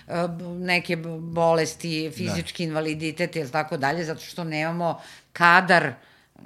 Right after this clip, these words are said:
Speaker 1: edukovan da se bavi time. Za sada imamo tu vrstu,
Speaker 2: Da.
Speaker 1: kako da kažemo, ograde, jel?
Speaker 2: Pritom tog kadra je toliko malo u Srbiji.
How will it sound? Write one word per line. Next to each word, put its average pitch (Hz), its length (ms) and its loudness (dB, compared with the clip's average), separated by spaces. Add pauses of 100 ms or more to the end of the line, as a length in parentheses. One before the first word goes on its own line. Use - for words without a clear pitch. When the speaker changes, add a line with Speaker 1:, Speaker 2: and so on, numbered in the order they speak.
(380)
Speaker 1:
edukovan 185 760 2
da 185 140 0
se 190 160 -2
bavi 170 300 6
time. 101 460 -8 (120)
Za 131 160 -8
sada 156 360 2
imamo 170 420 -2
tu 190 240 -2
vrstu, 160 520 -4
Speaker 2:
Da. 90 120 -10 (240)
Speaker 1:
kako 143 280 -4
da 151 80 -6
kažemo, 151 360 -4
ograde, 139 480 0
jel? 101 340 -10
Speaker 2:
Pritom 123 400 0
tog 151 280 0
kadra 98 560 -6 (220)
je 95 140 -10
toliko 113 680 -4
malo 101 480 0
u 80 80 -12
Srbiji. 78 500 -12